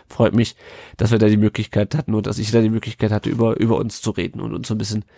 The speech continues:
vorzustellen. Jo, dann gucken wir doch mal auf das Tippspiel, ähm, nach dem einunddreißigsten Spieltag. Da, Janik, müssen wir uns auch bald mal Gedanken machen, äh, was wir denn für Preise den, äh, den drei Gewinnern, äh, schenken und das nicht wieder so lang schleifen lassen, wie wir das in der Vergangenheit getan haben. Denn,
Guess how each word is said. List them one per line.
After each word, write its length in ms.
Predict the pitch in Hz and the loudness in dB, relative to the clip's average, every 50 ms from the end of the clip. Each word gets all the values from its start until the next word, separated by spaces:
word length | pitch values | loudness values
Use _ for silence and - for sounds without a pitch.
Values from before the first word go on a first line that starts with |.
| - - - - - _ | -20 -20 -20 -20 -20 _
vorzustellen. 840 | _ - - - 135 139 - - 104 - - 117 107 92 90 110 104 - _ _ _ _ _ - - - - _ _ _ _ _ | _ -4 2 2 2 2 2 -2 -4 0 2 2 2 2 2 0 -4 -8 _ _ _ _ _ -20 -20 -20 -20 _ _ _ _ _
Jo, 300 | _ - - 196 170 127 | _ 2 4 6 6 6
dann 220 | 110 120 117 120 - | 4 4 2 2 2
gucken 180 | - 180 - - | 0 2 4 4
wir 60 | 156 | 4
doch 40 | 143 | 4
mal 100 | 143 131 | 4 2
auf 60 | 127 | 2
das 100 | - - | -2 -2
Tippspiel, 500 | - 120 190 - - 139 120 110 110 113 - - - - | -2 -2 -2 0 2 4 4 4 4 0 -4 -10 -12 -4
ähm, 420 | - 120 120 117 113 117 113 113 - _ _ _ _ _ - | 0 2 2 2 2 0 -2 -4 -8 _ _ _ _ _ -4
nach 140 | - 123 120 | -4 -4 -2
dem 140 | - 123 110 | 0 0 2
einunddreißigsten 380 | 80 120 123 131 120 117 117 | 2 2 2 2 0 0 -2
Spieltag. 320 | - - 135 131 151 139 131 | -6 -6 -2 0 2 2 2
Da, 80 | 123 | 2
Janik, 340 | 120 117 117 120 131 123 - | 2 2 2 2 0 -2 0
müssen 200 | 127 123 123 - | 0 0 2 2
wir 60 | 131 | -2
uns 100 | 123 120 | -2 -2
auch 160 | - 110 - | -4 -6 -4
bald 180 | _ - 127 120 | _ -2 0 2
mal 140 | - 123 120 | 2 0 0
Gedanken 300 | - 117 120 120 107 107 | 2 0 -2 -2 0 -2
machen, 380 | 117 117 - 123 117 120 123 - - | -2 0 0 0 -2 -2 -6 -12 -10
äh, 140 | - - 117 | -8 -6 -4
was 160 | 123 113 - | -4 -4 -4
wir 80 | 117 117 | -2 -4
denn 80 | 113 | -2
für 120 | 104 123 107 | -2 -4 -6
Preise 440 | - - 113 120 127 127 120 117 117 _ _ _ _ _ - | -4 -2 0 0 2 2 0 -2 -2 _ _ _ _ _ -10
den, 240 | - - 117 113 - - _ | -8 -8 -6 -8 -10 -10 _
äh, 140 | 135 123 113 113 113 113 - - - | -2 0 2 2 2 2 0 0 -2
den 140 | 120 113 107 | -2 -2 -2
drei 180 | - 113 113 | -2 -2 -2
Gewinnern, 440 | 113 117 110 113 117 117 113 113 117 _ _ _ _ | -2 -2 -2 2 2 2 2 0 -2 _ _ _ _
äh, 340 | - - 120 117 113 - - | -6 -4 -2 -2 -2 -4 -6
schenken 380 | - - 135 117 - - 123 | -4 -2 -2 -2 0 0 0
und 120 | 113 113 110 | 0 0 -2
das 120 | 113 - | -2 -2
nicht 140 | 120 117 113 | -2 0 2
wieder 100 | 123 117 | 2 0
so 80 | 110 117 | 2 0
lang 240 | 120 120 117 110 - _ _ | 0 0 0 -2 -8 _ _
schleifen 320 | - - - 123 127 135 | -6 0 0 2 4 4
lassen, 140 | 127 117 120 | 0 0 0
wie 40 | 127 | -2
wir 80 | 123 | -2
das 100 | 123 120 | -2 -2
in 40 | - | 0
der 100 | 127 120 | 0 0
Vergangenheit 440 | 110 117 117 131 135 147 143 131 - | 0 0 0 0 2 2 2 0 0
getan 280 | - - 120 113 113 117 | -4 -4 -2 0 2 2
haben. 180 | 123 131 151 - - - - - - - - - - - _ _ | 2 0 -2 -6 -8 -20 -20 -20 -20 -20 -20 -20 -20 -20 _ _
Denn, 360 | - 120 127 135 156 165 170 | 2 4 4 4 2 -2 -4